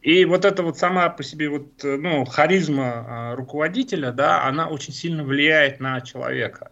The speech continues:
И я сам лично присутствовал на таком мероприятии, когда Путин встречался здесь у нас в городе Уфа со студентами и преподавателями. Был полный зал, где-то порядка двухсот человек, наверное, было.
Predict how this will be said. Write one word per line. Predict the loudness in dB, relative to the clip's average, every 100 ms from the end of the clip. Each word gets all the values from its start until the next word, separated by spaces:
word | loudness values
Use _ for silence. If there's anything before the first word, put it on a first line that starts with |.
| -12
И | -2 0 2
я | 0
сам | 0 -2 0
лично | -4 -6 -8 -8 -6 -6 -8
присутствовал | -10 -10 -10 -10 -8 -6
на | -4
таком | -4 -4 -4
мероприятии, | -6 -2 0 2 2 -2
когда | -2 -2 -2
Путин | -2 -6 -6
встречался | -8 -10 -4 -4 -2 -6
здесь | -6 -6 -6
у |
нас | -8 -6
в |
городе | -4 -6 -4 -4
Уфа | -2 -4
со | -4
студентами | -8 -2 2 2 2 -4
и |
преподавателями. | -6 -4 2 6 6 6 2 -2 -4 -8 -18 _
Был | 0 2 2
полный | 4 4 4
зал, | 2 4 4
где-то | 0 -6
порядка | -4 -2 -2 -4
двухсот | -4 -4 -6 -8
человек, | -6 0 2 2 0
наверное, | -6 -4 -2
было. | -2 -4